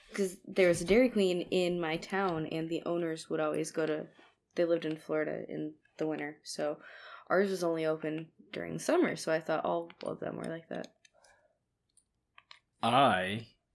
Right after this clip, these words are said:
Speaker 2: it blew my mind, like, when we came up here, <clears throat> that, like, the Dairy Queen doesn't serve food.
Speaker 1: Yeah,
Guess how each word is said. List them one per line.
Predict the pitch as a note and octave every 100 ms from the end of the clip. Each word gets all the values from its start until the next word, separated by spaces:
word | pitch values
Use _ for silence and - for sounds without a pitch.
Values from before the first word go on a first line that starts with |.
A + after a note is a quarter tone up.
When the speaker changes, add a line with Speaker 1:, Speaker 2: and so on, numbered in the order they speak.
| - - _ -
Speaker 2:
it | D3
blew | E3+ F#3
my | D#3
mind, | A#2 A#2+ A#2 F#2+ F#2
like, | G#2+ G2
when | G2+
we | G#2 G#2+ G2+ -
came | - A2+ A#2
up | A2
here, | A2+ A2+ A#2+ D3 - _
<clears throat> | -
that, | G3 E3+ C#3 B2+
like, | A#2+ A#2
the | A2+
Dairy | A2 A#2 A#2
Queen | B2 A#2
doesn't | G#2+ G#2+
serve | G#2 F#2
food. | - G2 F2+ F2 F2+ - - - - - _ _ - - - - - _ _
Speaker 1:
Yeah, | G3 G3+ G#3+ A#3+ F#3 E3